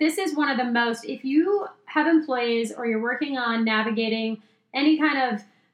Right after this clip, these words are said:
you know, employee issues, employee engagement, how to communicate, this is your toolkit right here. And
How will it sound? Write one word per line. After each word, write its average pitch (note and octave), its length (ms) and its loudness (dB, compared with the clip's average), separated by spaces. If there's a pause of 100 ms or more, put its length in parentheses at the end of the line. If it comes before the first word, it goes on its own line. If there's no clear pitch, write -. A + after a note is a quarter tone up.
you B3+ 140 -2
know, A3 380 0
employee D#4 580 4
issues, C#4+ 400 0
employee A#3 360 -2
engagement, D#4 560 4
how A3+ 180 0
to A3 80 -2
communicate, D#4+ 800 2
this D#4 340 2
is F4+ 160 -2
your E4 140 2
toolkit C#4 440 -4
right A3+ 200 -2
here. A3+ 220 -2
And A3+ 320 -4